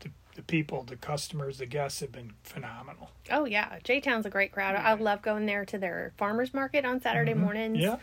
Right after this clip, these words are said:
Speaker 2: It's most of the
Speaker 1: Know
Speaker 2: year.
Speaker 1: exactly where it is.
Speaker 2: Yeah,
Speaker 1: Yeah.
Speaker 2: my son used to, like, sell lemonade at the lemonade
Speaker 1: Mm.
Speaker 2: stand there.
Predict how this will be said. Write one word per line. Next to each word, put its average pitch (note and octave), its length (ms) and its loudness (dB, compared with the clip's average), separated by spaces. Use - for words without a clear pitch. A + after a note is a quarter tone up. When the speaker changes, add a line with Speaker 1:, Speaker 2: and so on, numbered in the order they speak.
Speaker 2:
It's - 140 -10
most A3+ 300 2
of G#3+ 80 -2
the G3+ 80 2
Speaker 1:
Know G3 80 4
Speaker 2:
year. G#3 240 6
Speaker 1:
exactly F#3+ 280 2
where E3 200 4
it E3 60 2
is. F#3+ 280 0
Speaker 2:
Yeah, A#4 240 10
Speaker 1:
Yeah. B4+ 280 6
Speaker 2:
my D4+ 160 8
son B3 260 6
used B3+ 200 -4
to, A#3 300 2
like, G#3+ 240 -2
sell A3 220 0
lemonade G#3 380 0
at A3+ 120 2
the D#4 100 2
lemonade A3 500 2
Speaker 1:
Mm. C#4+ 120 -4
Speaker 2:
stand C#4 340 4
there. D4 380 2